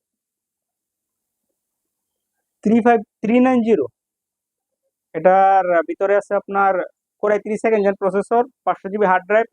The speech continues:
এইট জিবি র্যাম। এটাতে built-in স্পিকার আছে, আপনি তো আলা-, আলাদা স্পিকার ইউজ না করলেও হবে, এটার ভিতরে স্পিকার আছে। এটা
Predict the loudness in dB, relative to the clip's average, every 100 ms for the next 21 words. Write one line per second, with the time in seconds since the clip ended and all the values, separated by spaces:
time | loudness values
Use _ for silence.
0 | -4 -4 -4 -4 -2 -2 -6 _ _ _
1 | _ _ _ _ _ _ _ _ _ _
2 | _ _ _ _ _ _ _ _ 0 2
3 | 4 2 0 -4 -2 -2 -2 -2 -4 -8
4 | _ _ _ _ _ _ _ _ _ _
5 | -8 0 4 4 2 0 -2 -2 0 0
6 | 2 0 -2 -4 -2 -2 -2 -6 -8 -2
7 | 0 0 -2 _ -4 0 0 0 0 -6
8 | -12 -12 -14 _ _ -6 -6 -6 -8 -2
9 | -2 -4 _ _ _ _ _ _ _ _
10 | _ _ _ _ _ _ _ _ _ _
11 | _ _ _ _ _ _ _ _ _ _
12 | -2